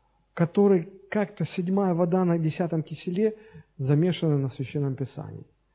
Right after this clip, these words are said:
И потом, когда я размышлял, я просто, знаете, как вот ход мысли у меня в голове такой. Э, если попытаться, э, выбрать в Библии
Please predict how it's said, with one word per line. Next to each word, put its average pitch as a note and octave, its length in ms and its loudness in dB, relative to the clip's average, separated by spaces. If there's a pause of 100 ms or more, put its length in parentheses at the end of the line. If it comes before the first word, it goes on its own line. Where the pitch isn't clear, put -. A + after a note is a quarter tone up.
(1000)
И D#3+ 80 -2
потом, A#3+ 680 2
когда F3+ 280 4
я F#3 40 4
размышлял, G3 720 0 (200)
я D#3+ 100 6
просто, F#3 420 0 (340)
знаете, F#3 380 -2
как D#3+ 160 -4
вот D#3+ 140 -2
ход F#3 260 -4
мысли G3 300 4
у D#3+ 40 6
меня D3 140 6
в C3 60 2
голове D3 300 6
такой. B2+ 280 -2 (640)
Э, D3 520 0
если G#3 380 4
попытаться, G3 920 0 (800)
э, C3 240 -4
выбрать D#3 560 0
в B2+ 200 -8
Библии C3+ 760 2